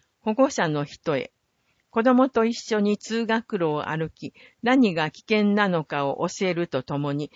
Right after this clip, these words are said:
道路には絶対に飛び出さない、道路を横断するときは横断歩道を通る、左右をよく確認するなど、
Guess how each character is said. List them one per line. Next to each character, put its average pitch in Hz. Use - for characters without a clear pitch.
道 190
路 160
に 151
は 147
絶 175
対 240
に 226
飛 196
び 202
出 196
さ 196
な 160
い、 -
道 190
路 156
を 147
横 190
断 190
す -
る 165
と 160
き 151
は 147
横 220
断 226
歩 214
道 156
を 139
通 143
る、 -
左 196
右 202
を 151
よ 233
く 180
確 -
認 233
す 220
る 220
な 156
ど、 131